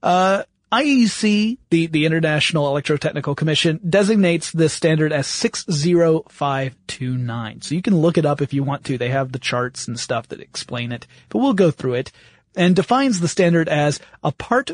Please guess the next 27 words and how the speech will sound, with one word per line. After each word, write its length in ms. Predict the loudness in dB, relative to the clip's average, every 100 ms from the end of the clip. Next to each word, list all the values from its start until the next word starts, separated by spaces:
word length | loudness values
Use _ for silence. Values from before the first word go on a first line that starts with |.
| -4
providing 540 | 0 2 4 4 2
t-, 80 | -2
protection 580 | -4 -2 -2 0 0 0
of 140 | -2
equipment 400 | -4 -4 -2 -2 -2
against 300 | -2 -4 -2
certain 300 | -2 -2 -4
external 500 | -6 -2 2 2 0
influences 640 | -2 -2 0 0 0 -2 -2
and 240 | -2 -2
in 160 | -2 -2
any 240 | 0 0
direction 520 | 0 0 0 0 -2 -2
protection 500 | -2 -2 0 -2 0
against 400 | -2 -2 -4 -6
direct 440 | -6 -4 -4 -6 -16
contact. 640 | -10 -8 -6 -8 -12 -12 -20 _ -20 -20 _
So 400 | 0 4 4 0 -8 _ _
the 100 | 2
reason 240 | 2 2 2
why 100 | 2
this 220 | 2 2
would 80 | 2
be 100 | 2
important 640 | 0 0 0 -2 -8 -6 0
is, 480 | 2 2 2 0
uh, 300 | 0 2 0